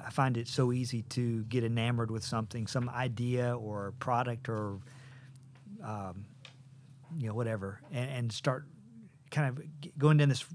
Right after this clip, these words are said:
wormhole of researching it and trying to figure out, is it better to do it that way or that way? And how, what are the accessories that <laughs> go with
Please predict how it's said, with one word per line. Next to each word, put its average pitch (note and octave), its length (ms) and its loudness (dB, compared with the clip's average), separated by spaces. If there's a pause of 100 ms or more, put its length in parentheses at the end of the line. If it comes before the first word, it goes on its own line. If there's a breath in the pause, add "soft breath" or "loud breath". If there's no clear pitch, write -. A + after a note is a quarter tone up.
(280)
wormhole C3 400 6
of G2+ 160 -4
researching A2 580 0
it F2+ 260 -10
and G#2+ 160 -2
trying A2+ 280 2
to G#2 60 -2 (140)
figure A2+ 260 2
out, G#2 200 0 (340 soft breath)
is A#2+ 120 0
it A#2 80 -2
better A2+ 180 2
to G#2+ 100 -6
do A2+ 120 0
it G#2 100 -2
that A2 200 0
way G#2+ 160 -4
or G2+ 120 -4
that C3 280 2
way? G2+ 260 -4
And F#2 80 -6
how, C3+ 260 2 (240 loud breath)
what D#3+ 120 8
are - 40 6
the C#3+ 80 6
accessories C3 640 4
that B2 80 -6
<laughs> B2 160 -2
go E3+ 100 6
with B2 200 0